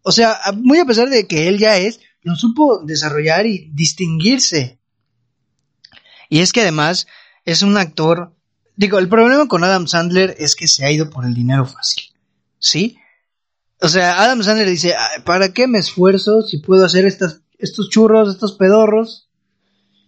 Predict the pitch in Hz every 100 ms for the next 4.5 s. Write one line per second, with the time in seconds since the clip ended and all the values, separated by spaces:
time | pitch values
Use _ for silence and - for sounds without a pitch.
0 | _ 170 151 151 156 165 175 185 170 175
1 | 180 233 202 202 151 151 156 151 170 143
2 | 143 160 139 131 139 147 143 - 139 208
3 | 262 - _ _ _ _ _ - 143 226
4 | 247 - 339 -